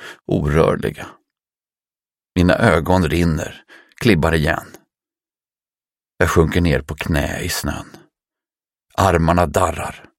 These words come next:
Stirrar som genom en dimma på mina skakande händer. Handflatorna är röda av blod, svarta av sot. Vi är förlorade.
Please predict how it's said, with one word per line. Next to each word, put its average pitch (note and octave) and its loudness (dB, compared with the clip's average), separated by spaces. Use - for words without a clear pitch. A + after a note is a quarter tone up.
Stirrar F#2+ 4
som F#2 0
genom F2+ 4
en F#2+ 2
dimma E2+ 2
på - -12
mina D2+ -2
skakande - -4
händer. D#2 -6
Handflatorna D2 -2
är - -8
röda - -4
av D2 -12
blod, - -10
svarta - -4
av - -10
sot. - -10
Vi C#2+ 0
är C2+ 0
förlorade. A#1+ -8